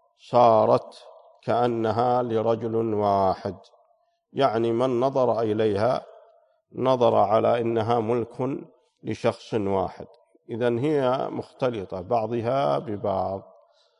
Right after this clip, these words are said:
وإذا، إذا توفرت فيها هذه الشروط، آه، الخمسة، يعني من عادة العرب إذا نظروا إلى مثل هذا اعتقدوا إن المالك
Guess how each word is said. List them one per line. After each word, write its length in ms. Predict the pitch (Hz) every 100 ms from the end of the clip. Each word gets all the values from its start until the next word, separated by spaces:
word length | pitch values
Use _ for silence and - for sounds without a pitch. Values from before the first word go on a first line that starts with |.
| _ _ _
وإذا، 1120 | 104 104 98 98 101 98 101 101 101 113 123 - - -
إذا 320 | 110 107 104
توفرت 720 | - 110 139 - 120 107 -
فيها 560 | - 107 95 104 98 101
هذه 800 | 104 101 92 90 95 95 - -
الشروط، 840 | - - 95 95 95 95 _ _ _ _ _ _ _ _ _ -
آه، 300 | 101 98 101
الخمسة، 600 | 98 - 113 98 - - - _ _ _ _ _
يعني 180 | 104 101
من 180 | 110 95
عادة 340 | 131 131 123 117
العرب 420 | 95 107 104 104
إذا 240 | 98 98
نظروا 480 | 101 127 131 113 110
إلى 160 | 107 104
مثل 300 | 101 104 90
هذا 540 | 104 107 147 67 -
اعتقدوا 680 | 117 - 120 113 104 107 107
إن 280 | 104 101 101
المالك 840 | 98 107 110 104 98 101 98 98